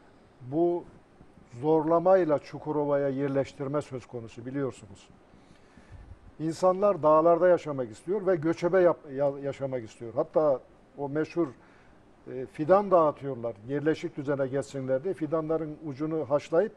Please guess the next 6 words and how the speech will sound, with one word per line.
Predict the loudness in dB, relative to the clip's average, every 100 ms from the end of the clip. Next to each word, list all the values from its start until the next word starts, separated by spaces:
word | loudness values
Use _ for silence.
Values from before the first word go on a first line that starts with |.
| -14
toprağa | -6 -4 0 0 -2
dikiyorlar. | -6 -6 -4 -8 -10 -20 -20 -4
Toprağa | -4 2 4 4 4
bağlı | 2 2 -2
kalmamak | 4 4 4 0 -2
için. | -4 -16